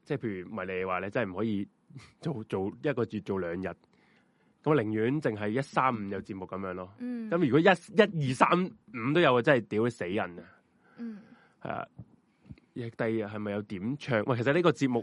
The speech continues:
Speaker 1: 咧，大家可以，你哋有冇咩心事，你哋可以分享嘅。我見，呃，我擺咗個I G story 咧，其實都有人去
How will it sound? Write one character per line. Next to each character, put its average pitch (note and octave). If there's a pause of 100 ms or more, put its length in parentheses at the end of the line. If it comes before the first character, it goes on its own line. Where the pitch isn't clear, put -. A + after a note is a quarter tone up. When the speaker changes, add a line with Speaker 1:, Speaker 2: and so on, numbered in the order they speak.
Speaker 1:
咧， D3
大 A#2+
家 B2
可 C3+
以， C3 (100)
你 A2
哋 A2+
有 A2
冇 A#2+
咩 C3
心 C3
事， A#2+
你 G#2+ (120)
哋 G#2
可 A2+
以 A#2+
分 A#2
享 G#2 (140)
嘅。 F#2
我 A2
見， B2 (720)
呃， G#2+
我 -
擺 A#2+
咗 C#3+
個 B2+
I B2+
G B2+
story A2+
咧， G2+
其 G2
實 G2+
都 B2+
有 G2
人 E2+
去 F2